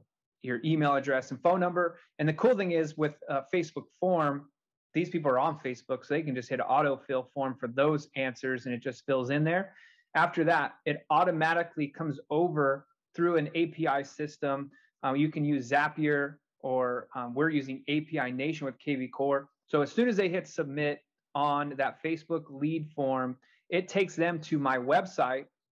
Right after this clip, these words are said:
which has what I guaranteed them, which is a list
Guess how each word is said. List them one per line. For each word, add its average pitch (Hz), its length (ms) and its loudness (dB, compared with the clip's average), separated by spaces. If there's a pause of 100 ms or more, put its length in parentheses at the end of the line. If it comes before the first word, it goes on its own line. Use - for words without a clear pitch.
(160)
which 151 320 -4
has 151 500 -2 (460)
what 151 180 2
I 156 100 4
guaranteed 170 560 -2
them, 110 220 -8
which 143 220 -2
is 143 100 0
a 143 120 0
list 156 440 0